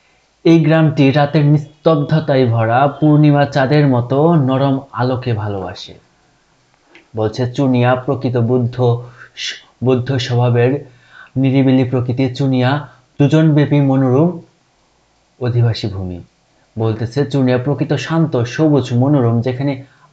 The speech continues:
আদিবাসীদের ঐতিহ্য এবং পরিবেশ সুরক্ষিত। চুনিয়া যেখানে কোনো হিংস্রতা দেখেনি, চুনিয়া কখনো হিংস্রতা, কোনো হিংস্রতা দেখেনি।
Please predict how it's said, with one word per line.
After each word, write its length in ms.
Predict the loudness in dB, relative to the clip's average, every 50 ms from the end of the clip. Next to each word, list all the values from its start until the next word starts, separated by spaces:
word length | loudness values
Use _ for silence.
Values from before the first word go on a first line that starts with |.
| _ -8
আদিবাসীদের 580 | -6 -4 -2 -2 -2 -2 -2 -4 -4 -4 -4 -4 -4
ঐতিহ্য 480 | -4 -4 -4 -4 -6 -10 -10 -8 -10 -12 -10 -8
এবং 320 | -6 -4 -4 -4 -4 -6 -10 _ _ _ _ _ _ _ _ _ -6
পরিবেশ 460 | -4 -2 0 0 0 -2 -4 -4 -6
সুরক্ষিত। 800 | -8 -10 -6 -4 -2 -2 -2 -2 -4 -6 -16 -20 -20 -16 -18 -18 -18 -18 _ _ _ _ _ _ _ _ _ _ _ -4
চুনিয়া 360 | 0 0 2 2 2 0 0
যেখানে 460 | 0 -2 -2 0 2 2 2 2 0
কোনো 220 | 0 0 0 0
হিংস্রতা 680 | 0 0 -2 -4 -4 -4 -4 -2 0 2 0 0 -2 -6 -20 -20 _ _ _ -6 -4
দেখেনি, 680 | -2 -2 -2 -4 -2 -2 0 0 2 0 0 -2 -6 -14 _ _ _ _
চুনিয়া 400 | -2 0 2 2 2 2 0 -2 -2
কখনো 380 | -4 -4 -4 -2 -4 -2 0 -2
হিংস্রতা, 520 | -2 -2 -2 -4 -2 -2 -2 -4 -4 -8 -16 _ _ -4
কোনো 140 | -4 -2
হিংস্রতা 500 | 0 0 0 0 0 -2 -4 -2 0 0
দেখেনি। 540 | 0 0 -2 -2 -4 -2 -2 -2 -2 -4 -6